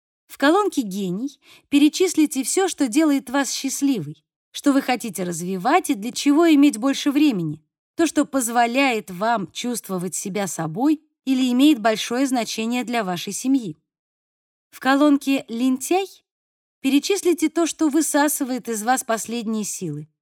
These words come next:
что вы постоянно откладываете или от чего хотите сбежать.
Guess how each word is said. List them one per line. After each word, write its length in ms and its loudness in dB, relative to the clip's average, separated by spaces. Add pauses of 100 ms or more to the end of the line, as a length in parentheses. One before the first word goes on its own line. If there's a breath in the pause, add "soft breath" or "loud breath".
что 240 0
вы 80 4
постоянно 720 4
откладываете 920 0
или 240 0
от 140 -2
чего 320 -4
хотите 480 -8
сбежать. 640 -10